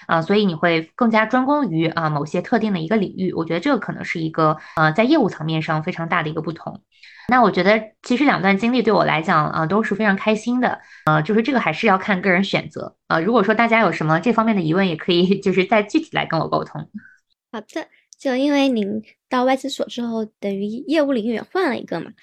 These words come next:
Speaker 2: 我们想就请您介绍一下跨境并购律师他主要的工作内容是什么呢？包括你们平时，嗯，和哪一部分人打交道会比较多呢？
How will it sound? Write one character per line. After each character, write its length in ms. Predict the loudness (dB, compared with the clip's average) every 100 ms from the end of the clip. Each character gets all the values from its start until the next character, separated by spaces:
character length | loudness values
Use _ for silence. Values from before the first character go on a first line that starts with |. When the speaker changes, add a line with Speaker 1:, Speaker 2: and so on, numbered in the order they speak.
| _ -6
Speaker 2:
我 60 |
们 140 | -2 -2
想 280 | -2 -6 -8 _ _
就 100 | -8
请 220 | -6 -2
您 80 | -2
介 160 | 0 0
绍 160 | 0
一 40 | -6
下 300 | -6 -8 -8 -16 _
跨 160 | -6 -6
境 260 | -2 -2
并 140 | -2 -2
购 140 | 0
律 120 | -2
师 220 | -4 -4 -6
他 180 | -6 -10
主 180 | -6
要 120 | -4 -2
的 80 |
工 200 | -2 -4
作 120 | -2 0
内 140 | 0
容 140 | 0 -4
是 140 | -8
什 120 | -8
么 120 | -8 -10
呢？ 80 | -14 -12
包 120 | -6 -4
括 160 | -2
你 80 | -2
们 100 | -4
平 160 | -6 -8
时， 340 | -6 -4 -4 -6 -18 _
嗯， 260 | -8 -6 -6
和 160 | -2 -2
哪 160 | 0
一 100 | -4
部 160 | -4 -2
分 140 | 0
人 140 | 0 -2
打 120 | -6
交 220 | -4 -2
道 80 | 0
会 80 | -2
比 80 |
较 140 | -4 -4
多 240 | 0
呢？ 80 | 0